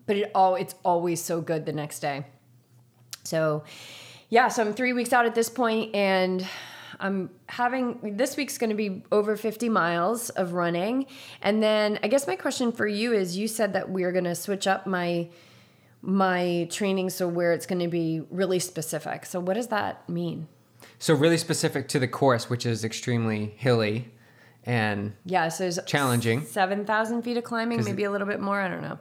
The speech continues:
Speaker 2: Is the North Face Challenge. So in these next two weeks, runs, your mi-,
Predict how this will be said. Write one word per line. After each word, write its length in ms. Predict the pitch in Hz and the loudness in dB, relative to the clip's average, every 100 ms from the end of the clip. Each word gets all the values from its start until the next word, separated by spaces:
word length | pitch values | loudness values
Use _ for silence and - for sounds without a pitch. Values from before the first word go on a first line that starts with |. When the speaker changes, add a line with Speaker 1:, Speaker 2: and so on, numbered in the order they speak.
| - | -2
Speaker 2:
Is 160 | 160 127 | 0 2
the 80 | |
North 220 | 117 117 - | 2 2 0
Face 220 | 113 113 | -4 -2
Challenge. 360 | 127 117 110 | 0 0 0
So 160 | - 131 | 0 2
in 60 | 135 | 4
these 280 | 131 123 | 2 0
next 260 | 147 147 - | 0 0 0
two 120 | 143 | 2
weeks, 360 | 139 143 - - - - - - | 2 2 -2 -8 -14 -20 -20 -6
runs, 320 | 127 143 160 | 4 6 6
your 340 | 156 143 139 127 | 4 4 4 4
mi-, 380 | 123 131 123 | 2 2 2